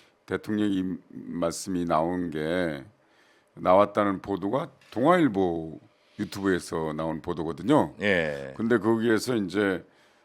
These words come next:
Speaker 1: 에, 동아일보에서 운영하는 유튜브에 동아일보 기자 두 분이 나와서 나눈 얘기인데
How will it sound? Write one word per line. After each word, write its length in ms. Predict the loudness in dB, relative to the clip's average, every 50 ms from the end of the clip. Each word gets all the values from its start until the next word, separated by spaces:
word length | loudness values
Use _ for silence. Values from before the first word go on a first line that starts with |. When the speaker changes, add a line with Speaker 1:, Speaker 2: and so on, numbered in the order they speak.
| _ -12 -8
Speaker 1:
에, 260 | -6 -4 -4 -4 -4 -6
동아일보에서 600 | -4 0 2 2 2 2 2 2 0 0 0 -2
운영하는 480 | -2 -2 0 2 2 2 2 2 0 -2
유튜브에 800 | -4 -6 -8 -14 -12 -8 -6 -2 0 0 2 2 0 -2 -4
동아일보 440 | -4 -2 0 0 0 0 -2 -6 -10
기자 260 | -10 -8 -4 -4 -4
두 180 | -4 -4 -6 -4
분이 220 | -2 0 0 2
나와서 360 | 2 2 2 0 -2 -4 -6
나눈 400 | -8 -6 -4 -4 -4 -6 -6 -6
얘기인데 880 | -6 -6 -8 -8 -8 -10 -10 -8 -6 -4 -4 -2 -2 -2 -4 -4 -8